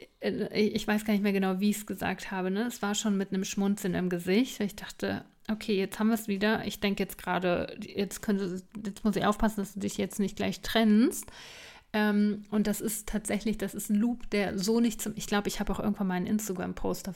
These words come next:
darüber gemacht. Ich glaube, da habe ich Hefe vergessen <laughs> oder so. Ähm,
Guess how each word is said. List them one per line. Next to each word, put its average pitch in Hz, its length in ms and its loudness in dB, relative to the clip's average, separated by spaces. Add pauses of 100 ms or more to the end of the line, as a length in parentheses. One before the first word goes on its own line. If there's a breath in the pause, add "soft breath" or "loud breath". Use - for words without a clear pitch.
(100)
darüber 180 340 -2
gemacht. 190 500 -2 (420 soft breath)
Ich - 60 -16
glaube, 180 140 -4
da 185 60 0
habe 180 100 -2
ich - 140 -8
Hefe 214 220 2
vergessen 190 460 -4
<laughs> - 20 0
oder 170 240 0 (100)
so. 214 300 -2 (580 loud breath)
Ähm, 214 680 4